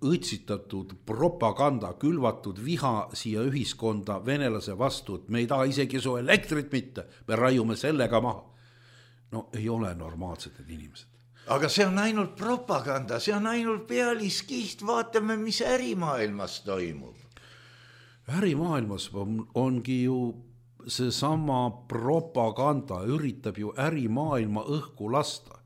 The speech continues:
Speaker 1: Selles on küsimus, sanktsioonidest. Tead, ma toon sulle nüüd selle koha pealt, vaat kui sa jutu viisid sinna väga huvitava, nagu, teema juurde. Eestis on selline mees, venelane,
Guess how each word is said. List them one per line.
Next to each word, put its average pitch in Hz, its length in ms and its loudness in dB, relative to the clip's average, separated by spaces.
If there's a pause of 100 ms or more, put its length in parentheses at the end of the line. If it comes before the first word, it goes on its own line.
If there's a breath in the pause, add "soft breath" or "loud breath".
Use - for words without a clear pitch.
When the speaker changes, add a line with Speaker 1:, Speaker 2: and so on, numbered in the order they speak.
(360 soft breath)
Speaker 1:
Selles 160 420 -2
on 90 100 -8
küsimus, 98 500 -6
sanktsioonidest. 135 840 0 (320 loud breath)
Tead, 226 160 4
ma 226 80 2
toon 208 200 2
sulle 147 240 0
nüüd 139 160 0
selle 151 200 0
koha 156 160 0
pealt, 113 160 -2
vaat 139 160 -8
kui 113 80 -4
sa 131 60 0
jutu 127 180 -4
viisid 107 240 -8
sinna 117 280 -2
väga 143 240 -2
huvitava, 101 500 -2 (500)
nagu, 98 160 -8
teema 139 400 0
juurde. 85 320 -10 (720 loud breath)
Eestis 190 480 0
on 117 160 -2
selline 135 380 0 (840 loud breath)
mees, 123 360 0
venelane, 92 500 0